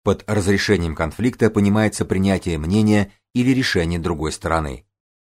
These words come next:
Нередко точки зрения отличаются столь сильно, что сколько бы конфликтов ни произошло, договориться невозможно. В подобных ситуациях паре придётся найти способы жить дальше со всеми своими различиями,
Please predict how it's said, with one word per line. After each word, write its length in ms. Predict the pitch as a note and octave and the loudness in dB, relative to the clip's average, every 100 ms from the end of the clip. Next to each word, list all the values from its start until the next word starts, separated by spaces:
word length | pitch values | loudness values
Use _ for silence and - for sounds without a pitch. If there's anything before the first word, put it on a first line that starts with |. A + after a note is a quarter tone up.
| _ - | _ -4
Нередко 520 | F#2+ G#2 G#2+ - F2 | 2 4 4 2 -4
точки 360 | - G2 - G#2 | -2 -2 -2 -6
зрения 380 | F#2 G#2 G2 | -2 0 2
отличаются 580 | F2 F#2 E2 F#2+ F2 - | 0 -4 -2 -2 -2 -4
столь 280 | - - D#2 | -6 -2 -2
сильно, 460 | - B2+ A#2 E2 - _ _ | 0 2 2 0 -4 _ _
что 220 | - B2 | -2 -2
сколько 420 | - - D3 C#3+ | 0 2 0 2
бы 120 | A#2 A2 | -2 0
конфликтов 580 | A2+ - A2+ A2 G2+ | 0 0 -2 0 0
ни 120 | G2+ G2 | 0 0
произошло, 680 | F2 D#2+ D#2 - A2+ A#2+ - _ F2+ | 0 -2 -4 2 4 4 0 _ -2
договориться 840 | G2+ F2 D#2 E2+ G#2+ - G#2 G2+ | -2 0 -2 -2 -2 2 2 2
невозможно. 800 | F#2 F2+ F2+ E2+ D2+ D2+ C#2 B1 - _ _ _ _ - | 0 -2 -2 -2 -4 -6 -8 -12 -16 _ _ _ _ -18
В 100 | - | -4
подобных 420 | F#2 G#2 E2+ E2+ | 0 2 0 -2
ситуациях 720 | - - G2+ G2+ G2 F2+ - | -6 0 0 0 -2 -2 -2
паре 240 | G2+ F#2+ F#2 | -2 0 -2
придётся 440 | F#2 F#2 G2 F#2 | -2 -2 -2 -2
найти 300 | F2 F2 G2+ | -4 -2 -4
способы 600 | - A#2+ - A#2+ G#2+ G2 | -2 -4 -2 0 0 0
жить 320 | F2+ A2+ G#2+ | 0 -2 0
дальше 440 | G2+ G2 - D#2+ D2 | 0 0 0 -6 -6
со 160 | - - | -8 -8
всеми 320 | - A2 A#2 | -2 -2 -2
своими 400 | G2+ F2 F2+ F2+ | -4 -4 -2 0
различиями, 720 | F2 E2 F2 - D2+ C#2+ C2 | -2 -2 -6 -6 -8 -10 -14